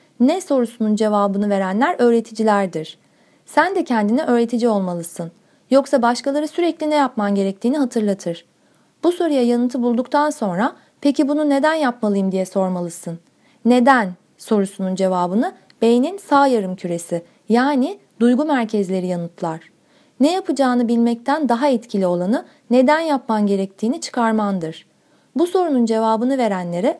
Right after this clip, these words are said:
özellikle kurumsal hayatta motivatör denir. Yani yapılacak eyleme gerekçeler oluşturandır. Eğer eylemlerine çok fazla sebep, gerekçe üretirsen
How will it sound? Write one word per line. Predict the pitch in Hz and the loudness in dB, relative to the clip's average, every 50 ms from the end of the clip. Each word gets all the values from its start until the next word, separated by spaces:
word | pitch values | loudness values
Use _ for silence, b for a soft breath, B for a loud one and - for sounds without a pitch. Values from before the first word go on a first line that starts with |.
| _ - | _ -2
özellikle | 214 214 202 240 - 247 277 349 349 - 269 254 | -2 0 2 2 0 0 0 -2 -2 0 -2 -2
kurumsal | 254 - 226 226 233 233 - 277 285 294 | 0 0 -2 -2 -2 0 0 0 0 0
hayatta | - 220 202 180 175 - _ - 311 359 349 B B B B - | 0 0 -2 -2 -4 -6 _ -2 -2 -2 -2 B B B B 0
motivatör | 247 262 254 285 269 269 262 269 277 262 254 233 202 | 0 0 2 2 0 0 0 0 0 0 0 0 -2
denir. | 196 180 170 165 170 - - _ b b b b b b b b b b | -2 -4 -4 -6 -8 -10 -14 _ b b b b b b b b b b
Yani | 254 262 285 302 294 233 | 4 4 4 4 2 2
yapılacak | 208 220 214 254 254 269 247 311 330 330 - - | 0 0 0 -2 -2 -2 2 2 0 0 0 0
eyleme | 240 226 220 214 226 233 302 370 359 - | 2 2 2 2 2 0 0 -2 -2 2
gerekçeler | 240 233 240 240 240 240 - 247 247 247 | 2 4 4 4 2 0 -2 0 0 2
oluşturandır. | 233 208 185 175 - - - - 180 170 170 165 160 165 160 - - b b b b b b b b b b b | 2 0 0 -2 -6 -10 -4 -4 -4 -2 -4 -6 -6 -8 -8 -10 -16 b b b b b b b b b b b
Eğer | - 220 220 247 302 359 - | 0 2 4 4 2 2 2
eylemlerine | 330 311 294 285 269 254 247 247 240 226 220 220 208 | 2 0 2 0 0 0 0 0 0 0 -2 -2 0
çok | - 277 285 - | 0 -2 -2 0
fazla | - 277 254 233 202 208 | -2 -2 0 0 -2 -2
sebep, | 202 - 202 185 170 202 240 240 - - - | -2 -2 -4 0 0 0 -2 -2 -8 -6 0
gerekçe | 214 214 214 220 214 214 - 302 - | 2 2 2 2 0 -2 -4 -4 -2
üretirsen | 269 247 226 214 - - 247 285 - - 208 180 196 262 | 0 0 0 0 -2 -4 -6 -6 -4 -4 -4 -2 -2 -4